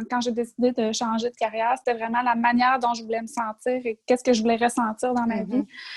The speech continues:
Speaker 1: Euh, puis, tu sais, pour moi, c'était plus de légèreté, plus de positivisme, plus de
Speaker 2: Yes.
Speaker 1: simplicité.
Speaker 2: Oui.
Speaker 1: Fait que, tu sais, euh,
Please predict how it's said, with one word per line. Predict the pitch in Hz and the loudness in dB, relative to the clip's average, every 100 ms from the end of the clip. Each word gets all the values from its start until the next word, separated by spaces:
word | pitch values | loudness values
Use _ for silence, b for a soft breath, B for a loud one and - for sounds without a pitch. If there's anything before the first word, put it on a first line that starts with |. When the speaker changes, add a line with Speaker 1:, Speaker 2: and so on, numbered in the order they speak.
| B B - | B B 4
Speaker 1:
Euh, | 226 226 - - - 226 | 6 6 4 0 0 -2
puis, | - | -2
tu | 254 | -2
sais, | |
pour | 254 240 | 4 4
moi, | 233 247 262 | 6 4 2
c'était | - 220 | 2 0
plus | 247 254 240 | 4 4 4
de | 226 | 2
légèreté, | 226 226 220 - 269 269 269 | 4 2 0 0 2 2 2
plus | 262 254 233 | 2 2 2
de | 226 | -4
positivisme, | - 240 226 _ 240 226 254 254 - 247 233 226 | -2 0 0 _ -2 2 2 2 2 2 2 -4
plus | - 254 | 0 2
de | 214 | 4
Speaker 2:
Yes. | 226 240 | 2 2
Speaker 1:
simplicité. | 240 233 240 226 - - 269 427 - B | 0 0 0 0 -2 4 6 6 2 B
Speaker 2:
Oui. | 214 254 269 - | -2 -2 -2 0
Speaker 1:
Fait | - 247 | 2 2
que, | - | 4
tu | 285 | 4
sais, | 294 311 - | 6 4 4
euh, | 240 233 233 226 226 220 220 226 | 6 6 4 2 -2 -2 -4 -6